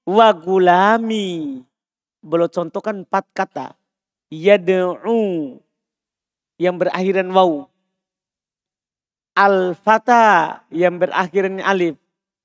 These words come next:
Al-qadi yang berakhiran ya.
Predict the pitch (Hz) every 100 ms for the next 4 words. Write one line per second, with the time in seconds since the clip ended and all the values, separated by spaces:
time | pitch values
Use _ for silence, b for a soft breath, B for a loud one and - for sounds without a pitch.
0 | _ _ _ - 185 180 175 - - 214
1 | 220 202 165 - 220 214 185 - 156 180
2 | 185 175 - 190 208 202 196 196 175 -